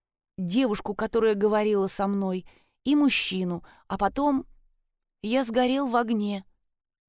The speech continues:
Магнус нахмурился и, убедившись, что целительницы поглощены своим обсуждением, пересел на край кровати. "Это была не башня?" — едва слышно спросил он.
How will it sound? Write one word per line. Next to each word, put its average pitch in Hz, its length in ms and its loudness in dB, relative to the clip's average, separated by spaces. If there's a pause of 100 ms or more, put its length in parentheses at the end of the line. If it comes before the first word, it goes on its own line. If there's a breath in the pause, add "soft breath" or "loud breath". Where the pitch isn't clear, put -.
(420)
Магнус 170 540 0
нахмурился 175 800 0
и, 175 80 0
убедившись, 190 600 -2
что - 180 -4
целительницы 196 760 -4
поглощены 190 720 -2
своим 190 400 0
обсуждением, 196 840 -2 (420 soft breath)
пересел 220 500 0
на 202 140 0
край 190 260 -2
кровати. 165 640 -4 (1080)
"Это 160 320 -2
была 180 320 2
не 185 160 2
башня?" — 196 520 -2 (460)
едва 160 320 -2
слышно 185 400 -2
спросил 170 460 -4
он. 147 220 -6